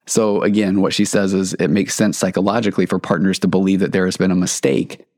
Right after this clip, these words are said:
and then to reject the idea that the narcissist is actually cruel or callous. So she said, "This is the stage where partners are unknowingly drawn into the narcissist's distorted reality,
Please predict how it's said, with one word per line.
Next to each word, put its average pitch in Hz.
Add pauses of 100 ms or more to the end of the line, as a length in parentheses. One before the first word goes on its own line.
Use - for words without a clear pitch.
(200)
and 107
then 104
to 101
reject 95
the 95
idea 90 (100)
that 92
the 90
narcissist 90
is 90
actually 87
cruel 98
or 92
callous. - (440)
So -
she 156
said, 135
"This 143
is 170
the 196
stage 110
where 113
partners 107
are -
unknowingly 107
drawn 98
into 92
the 92
narcissist's 92
distorted 92
reality, 104